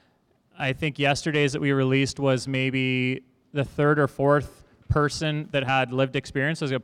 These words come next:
like a dr-, uh, former drug user. Um, and all four of them, these are not a theme, these are random people that I've met throughout my life that I've asked to come on. I didn't know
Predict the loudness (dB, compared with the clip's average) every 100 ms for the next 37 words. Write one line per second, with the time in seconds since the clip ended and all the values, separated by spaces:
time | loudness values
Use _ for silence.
0 | -6 -4 -4 -4 -8 _ -10 -4 0 -2
1 | 0 -2 -2 0 -2 -2 -4 -4 -2 -4
2 | -8 _ _ _ -2 0 0 -2 -8 -14
3 | -20 -20 -20 -20 -20 -20 -10 -4 -2 4
4 | 6 4 2 0 2 2 0 -4 -4 -2
5 | -2 0 0 -2 -8 -10 -6 -8 -4 -2
6 | -2 -2 -2 -2 -2 -4 -4 -4 -4 -2
7 | -2 -2 -4 -6 -6 -4 -6 -6 -2 -2
8 | 0 -2 0 -2 -2 -2 -2 -4 -4 -6
9 | -8 -6 -2 -4 -4 -6 -6 -8 -4 -2
10 | 0 -2